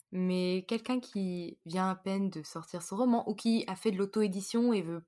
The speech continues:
peut-être passer sur un autre roman en maison d'édition, qui, qui connaît un petit peu et qui cherche un agent littéraire pour l'aider,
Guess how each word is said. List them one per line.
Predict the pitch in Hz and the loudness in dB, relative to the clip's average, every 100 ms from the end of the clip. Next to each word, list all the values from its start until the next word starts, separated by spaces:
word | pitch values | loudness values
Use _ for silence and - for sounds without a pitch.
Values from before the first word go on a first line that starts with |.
| _ _ | _ _
peut-être | 190 196 214 - 175 | -4 -2 -2 -2 -6
passer | 180 175 - | -6 -4 -4
sur | 196 190 | -2 -4
un | 170 | -2
autre | 185 185 185 | -4 -4 -4
roman | 180 185 | 0 0
en | 190 | 0
maison | 170 165 | -2 -2
d'édition, | 165 156 160 214 226 - - - _ | -4 -6 -6 -4 -4 -6 -20 -20 _
qui, | - 180 170 165 | -4 -4 -2 -6
qui | 165 | -8
connaît | 175 180 | -6 -4
un | 170 | -4
petit | 165 170 | -6 -6
peu | 190 202 | 2 2
et | |
qui | 190 | 2
cherche | 180 208 196 | -4 -4 -2
un | 185 | -4
agent | 165 170 | -4 -4
littéraire | 165 165 170 165 165 | -6 -8 -6 -6 -4
pour | 160 | -4
l'aider, | 156 165 277 | -2 0 -2